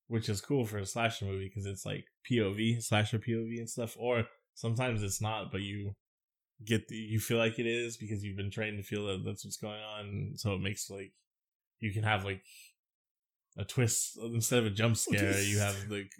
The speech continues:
Speaker 1: the audience feeling, like, unsettled by what's taking place on screen. You know, like, smarter horror. Since that doesn't exist at all in Halloween three Season of the Witch, I,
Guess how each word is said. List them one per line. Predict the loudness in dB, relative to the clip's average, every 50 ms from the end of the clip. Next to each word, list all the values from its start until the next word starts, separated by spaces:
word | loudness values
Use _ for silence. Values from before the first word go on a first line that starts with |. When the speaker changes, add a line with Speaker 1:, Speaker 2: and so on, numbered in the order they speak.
| -14 -10 -6
Speaker 1:
the | -2 0 0 0 2
audience | 4 4 4 4 2 0 -2 -4 -2
feeling, | 0 0 0 2 0 -2 -4
like, | -4 -4 -4 -6 -8 _ -20 -20 -20 _ _ -8
unsettled | -4 -4 -2 -2 -2 0 2 2 2 2 2 0 0 0
by | 0 2 2 0 -2
what's | -4 -4 -6 -4
taking | -2 -2 -2 -2 -2
place | -2 0 0 0 0
on | -2 -2 -4
screen. | -4 -2 -2 -2 2
You | 4 4 6
know, | 8 8 8
like, | 8 6 6
smarter | 4 2 4 4 6 6 6 6 6
horror. | 6 4 2 2 0 -4 -6 -8 _ _ _ _ _
Since | -6 -2 -2 0 4
that | 6 6 6 6
doesn't | 6 2 2 2 0 -2
exist | -2 2 6 8 8 8 6 4
at | 4
all | 6 6 6 6 6
in | 4
Halloween | 4 6 6 6 4 4 2 0 -2 0
three | 2 2 2
Season | 2 2 2 0 -2 -2 -2 0
of |
the | 2 4
Witch, | 4 4 2 2 -2 -4 -6 -6 -8 -6
I, | -4